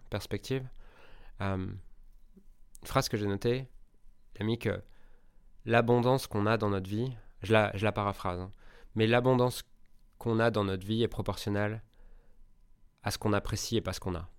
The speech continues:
C'est-à-dire que ce qu'on a n'a pas de rapport avec l'abondance qu'on vit, juste ce qu'on apprécie a un rapport avec l'abondance qu'on vit. Et ce qui compte et ce qui va vraiment améliorer la qualité de ta vie est pas d'avoir plus, mais d'apprécier plus.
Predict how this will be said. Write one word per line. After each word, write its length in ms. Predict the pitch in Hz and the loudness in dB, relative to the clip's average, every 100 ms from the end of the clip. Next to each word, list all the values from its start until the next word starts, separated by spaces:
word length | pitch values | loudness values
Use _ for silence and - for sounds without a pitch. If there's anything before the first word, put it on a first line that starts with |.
| - | -10
C'est-à-dire 200 | - 107 | -2 -2
que 60 | - | -2
ce 120 | - | -2
qu'on 240 | - 135 | 4 6
a 260 | 117 127 160 - - - - - | 6 4 0 -12 -20 -20 -14 -6
n'a 100 | 107 | 0
pas 120 | 135 | 2
de 60 | 120 | 4
rapport 280 | 110 113 | 4 4
avec 200 | 107 98 | 2 2
l'abondance 460 | 107 101 110 107 101 | 2 4 4 4 0
qu'on 160 | - 95 | -4 -2
vit, 260 | 101 135 - - - | -2 -2 -8 -20 -14
juste 420 | - 113 123 - - - | 0 2 2 -6 -18 -14
ce 140 | - | -10
qu'on 240 | - 104 107 | 0 4 4
apprécie 520 | 131 - 117 - 110 | 4 4 0 -2 0
a 60 | 95 | 0
un 100 | 92 | 2
rapport 280 | 95 95 | 0 0
avec 180 | 90 87 | -2 -2
l'abondance 380 | 95 90 87 90 | -2 -2 -4 -6
qu'on 120 | 90 | -8
vit. 140 | 85 87 - - - - - - - - - | -10 -10 -18 -20 -20 -20 -20 -20 -20 -20 -6
Et 80 | 107 | -4
ce 80 | - | -4
qui 140 | 131 | -4
compte 340 | - - 156 113 | 4 8 8 6
et 60 | |
ce 60 | 104 | 2
qui 100 | 120 | 4
va 80 | 107 | 6
vraiment 280 | 110 139 | 6 6
améliorer 400 | 127 107 104 101 98 - | 6 6 4 2 0 -2
la 120 | 104 | 0
qualité 280 | 107 101 95 | 2 0 2
de 40 | |
ta 120 | 104 | 2
vie 100 | 113 | 2
est 60 | 117 | 0
pas 120 | 107 | 2
d'avoir 360 | 101 95 95 - | 2 2 2 0
plus, 280 | 131 143 | 0 -2
mais 80 | 98 | -2
d'apprécier 480 | 92 98 - 98 101 | 0 0 -2 -4 -6
plus. 460 | - 107 95 - | -6 -10 -10 -12